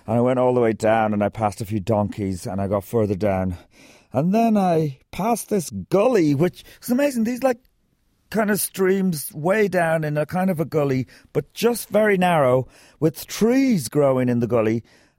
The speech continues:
And the tops, the gully's so deep that you're walking along the side of it and you're looking down on the tops of these hazel trees. Um, that amazed me. It mightn't amaze you, but it amazed me. And I got down to a road then that was a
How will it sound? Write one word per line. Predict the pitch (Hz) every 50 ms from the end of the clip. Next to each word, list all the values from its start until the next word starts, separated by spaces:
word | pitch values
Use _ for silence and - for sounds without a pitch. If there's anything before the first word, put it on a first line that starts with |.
| _
And | - 147 156 151
the | 160
tops, | - - - 175 208 233 - - - - _
the | - 170 170 135 - _ - -
gully's | 180 220 233 226 196 -
so | - 202 185
deep | 151 190 190 175 -
that | - 160 156 - _ 156
you're | 156 160 160
walking | 156 185 220 - - - 165
along | 165 175 170 160
the | 147 127
side | - - 170 165 147 131
of | 123
it | 135 135 131 135 -
and | - 143
you're | 147 143
looking | 151 160 - - 170 160
down | 160 175 170 170 156
on | 151 147
the | 139
tops | 123 - 156 143 - - - 151
of | 131 117
these | - 143 131 -
hazel | 120 127 151 151 151 131 151 147 135
trees. | - - 151 139 135 123 113 104 - - - - - - - - - - - - - - _ _ _ _ _ _ _ _ -
Um, | 123 123 120 120 120 117 113 110 107 98 90 - - -
that | - 131 165 131
amazed | 139 120 117 120 123 131 135 139 120 - -
me. | 131 120 117 117 113 107 104 - - - - -
It | 107 104 98
mightn't | 110 110 110 113 82 110 113 110
amaze | 104 110 110 110 110 98 95
you, | 104 101 92 87
but | 90 95
it | 92 92 92
amazed | 95 95 101 104 110 110 110 104 87 98
me. | 101 101 98 90 90 90 90 - - - _ - - - - - _ -
And | - 101
I | 104 104
got | 123 131 -
down | 135 120 113 110
to | 101 104 104
a | 104
road | 98 98 101 101 98 98 98 95
then | 95 95 90 85 90 95 92
that | 92 87
was | - 92 85 98
a | 90 85 85